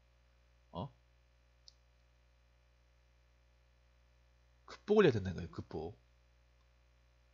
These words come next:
어? 근데 왜 그런 거 있잖아. 어? 뭐, 뭐 회사 여기 가면 뭐 편하고 괜찮을 줄 알았는데 일 존나게 많이 하고 뭐, 어?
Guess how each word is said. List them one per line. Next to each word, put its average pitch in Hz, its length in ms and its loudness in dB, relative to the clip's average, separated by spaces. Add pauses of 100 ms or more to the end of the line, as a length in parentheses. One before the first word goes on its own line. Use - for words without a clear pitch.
(1000)
어? 117 180 -14 (1080)
근데 202 540 12 (160)
왜 143 80 6
그런 214 180 8
거 135 60 10
있잖아. - 320 4 (400)
어? 143 220 0
뭐, 117 380 8 (1900)
뭐 95 140 -4
회사 127 240 4
여기 135 180 6
가면 113 300 4
뭐 95 180 2
편하고 160 380 4
괜찮을 127 400 2
줄 - 100 2
알았는데 98 400 -2
일 107 140 -2
존나게 123 400 4
많이 98 200 -2
하고 98 280 -4
뭐, 95 280 -6 (340)
어? 104 200 -4